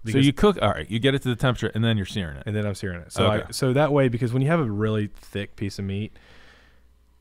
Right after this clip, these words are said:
Speaker 1: that the internal temperature, if you cook it high on both sides, it, it's, like, gradual. If you cook it slow and slow,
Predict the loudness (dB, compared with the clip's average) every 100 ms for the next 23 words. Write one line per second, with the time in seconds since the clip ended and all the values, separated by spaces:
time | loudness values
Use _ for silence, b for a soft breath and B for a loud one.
0 | _ _ _ -20 _ _ -14 -4 -2 -2
1 | -8 _ -14 -4 -2 0 -2 -4 -10 _
2 | _ _ _ _ _ _ _ _ _ _
3 | _ _ _ _ -4 -4 -4 -2 2 4
4 | 4 2 0 -2 -2 -2 0 0 -4 _
5 | -10 -4 -4 0 0 0 -4 -8 -4 0
6 | 0 -2 -4 -6 -6 -4 -4 -2 -4 -8
7 | -12 -18 _ _ -10 -8 -10 -6 -6 -4
8 | -4 -2 -6 -10 -12 -12 -6 -2 0 -2
9 | -4 -8 -8 -4 2 2 2 0 -4 0
10 | 2 2 -2 -12